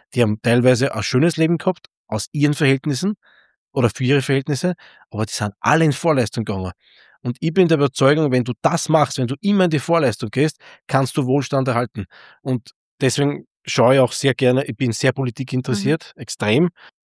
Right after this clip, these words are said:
Speaker 1: Ich hab, ich vermisse das bei den Politikern, dass sie in die Vorleistung gehen.
Speaker 2: Mhm.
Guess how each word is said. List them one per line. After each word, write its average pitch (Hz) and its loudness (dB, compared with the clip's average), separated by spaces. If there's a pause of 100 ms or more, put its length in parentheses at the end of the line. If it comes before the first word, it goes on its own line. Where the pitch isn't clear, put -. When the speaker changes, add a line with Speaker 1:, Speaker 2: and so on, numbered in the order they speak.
(120)
Speaker 1:
Ich 117 0
hab, 139 2 (460)
ich - -6
vermisse 139 2
das 110 -2
bei 120 0
den 113 0
Politikern, 120 -4
dass 113 -4
sie - -4
in 113 -2
die 104 -4
Vorleistung 123 -6
gehen. 101 -14 (420)
Speaker 2:
Mhm. 180 -6